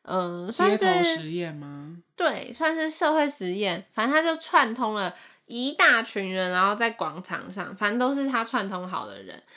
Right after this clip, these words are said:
Speaker 1: 但是有一个人，就是他要整的人，就是他，他并不知情这件事情。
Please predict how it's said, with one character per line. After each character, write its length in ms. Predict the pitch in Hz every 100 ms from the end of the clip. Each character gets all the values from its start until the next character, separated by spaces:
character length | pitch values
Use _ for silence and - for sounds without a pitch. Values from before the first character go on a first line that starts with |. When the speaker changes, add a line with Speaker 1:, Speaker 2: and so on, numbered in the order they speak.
| -
Speaker 1:
但 180 | - 311
是 100 | 320
有 220 | 262 208
一 120 | 214 254
个 180 | 262
人， 340 | 220 185 165 180
就 120 | 208
是 60 | 214
他 140 | 208
要 120 | 190
整 260 | 180 170 110
的 120 | 190
人， 340 | 85 71 - 214 _ _
就 220 | _ 180
是 160 | 180 175
他， 200 | 185 180 208
他 140 | 214
并 200 | 220 208
不 120 | 185 185
知 240 | 180 175
情 260 | 180 135 104
这 100 | 135
件 280 | 143 123
事 240 | 180 - 120
情。 320 | - 139 233